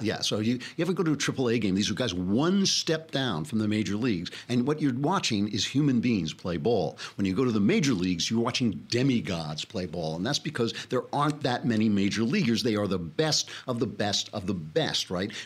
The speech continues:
Speaker 2: When you look at the people in the national government, in the federal government, you are looking at the best politicians there are. They may not be nice people. They may not be honest people. They may not have your,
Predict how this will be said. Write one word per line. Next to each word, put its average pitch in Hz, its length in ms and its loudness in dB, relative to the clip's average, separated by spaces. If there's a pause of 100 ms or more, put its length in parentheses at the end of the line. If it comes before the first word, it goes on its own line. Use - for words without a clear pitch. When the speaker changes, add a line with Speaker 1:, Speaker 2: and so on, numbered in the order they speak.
Speaker 2:
When 110 180 2
you 160 100 2
look 165 300 0
at 151 140 0
the 113 100 2 (240)
people 147 240 0
in 98 420 2
the 95 120 0
national 131 680 0 (300)
government, 92 500 0
in 92 140 -4
the 90 240 -4
federal 131 400 0
government, 92 460 -2 (180)
you 123 220 2
are 143 80 2
looking 113 400 2
at 98 100 -6
the 98 80 -4
best 117 480 -2
politicians 101 680 -4
there 95 240 0
are. 101 260 0 (180)
They 110 120 0
may 110 140 4
not 101 200 0
be 98 160 0
nice 120 260 2
people. 156 300 -2
They 127 120 2
may 90 100 2
not 90 160 -2
be 98 140 -6
honest 151 340 -2
people. 165 300 -2
They 113 100 2
may 98 180 2
not 95 180 -2
have 92 140 -6
your, 92 200 -4